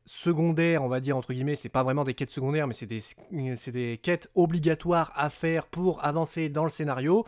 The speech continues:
mais elles sont tellement secondaires qu'on les surnomme quêtes secondaires, parce que sérieusement, faire des danses pour avoir, euh, l'amitié de tout un peuple, histoire qu'ils nous laissent passer pour qu'on puisse combattre leur divinité,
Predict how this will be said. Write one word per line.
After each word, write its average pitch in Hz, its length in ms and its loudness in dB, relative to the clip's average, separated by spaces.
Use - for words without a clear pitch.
mais 160 160 4
elles 170 140 2
sont 151 140 -4
tellement 165 340 4
secondaires 165 640 2
qu'on 123 100 -10
les 120 80 -4
surnomme 127 400 -4
quêtes 123 200 -4
secondaires, 127 500 -4
parce - 160 -12
que - 80 -16
sérieusement, 120 680 -2
faire 131 240 -6
des 143 160 2
danses 165 320 6
pour 135 220 0
avoir, 139 400 6
euh, 127 200 4
l'amitié 147 540 2
de 139 80 0
tout 151 200 -6
un 151 120 4
peuple, 165 260 2
histoire 147 280 -4
qu'ils 147 120 -2
nous 147 80 2
laissent 160 160 2
passer 170 380 2
pour 143 160 -8
qu'on 143 100 -4
puisse - 180 -8
combattre 156 380 -2
leur 131 140 2
divinité, 143 560 6